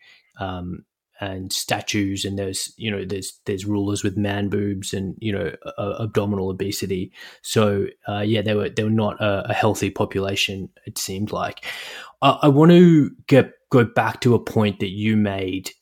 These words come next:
that when you were describing the importance of burying mitochondrial density in our heart and our brain and not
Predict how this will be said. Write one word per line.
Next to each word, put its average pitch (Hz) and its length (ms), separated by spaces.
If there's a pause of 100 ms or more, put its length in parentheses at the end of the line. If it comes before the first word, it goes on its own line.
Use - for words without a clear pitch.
(160)
that 101 560 (340)
when 113 200
you 107 120
were 104 60
describing 104 960 (220)
the 98 420
importance 101 600
of 95 380 (300)
burying 104 340
mitochondrial 98 540
density 95 380
in 95 80
our 92 100
heart 98 260
and 104 80
our 87 120
brain 92 440
and 98 200
not 98 220